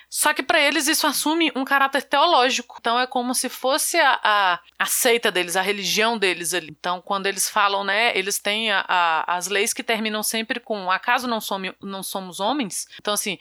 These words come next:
"não caminharás com a quatro, com as quatro patas. Essa é a lei, acaso não somos homens?", que é pra reafirmar essa categoria de homem, nós somos homens agora e vamos agir como homens, e que no, no fundo é um artifício pra proteger o Moreau e o Montgomery,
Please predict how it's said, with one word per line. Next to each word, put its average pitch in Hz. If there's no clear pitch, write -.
"não 240
caminharás 240
com -
a 247
quatro, 220
com 208
as 208
quatro 240
patas. 175
Essa 196
é -
a 277
lei, 190
acaso 226
não 202
somos 180
homens?", 202
que 254
é 247
pra 254
reafirmar 269
essa 285
categoria 277
de 214
homem, 247
nós 233
somos 285
homens 240
agora 202
e 220
vamos 220
agir 226
como 247
homens, 233
e 240
que -
no, 269
no 262
fundo 262
é 233
um 254
artifício 269
pra 277
proteger 277
o 294
Moreau 269
e 277
o 285
Montgomery, 226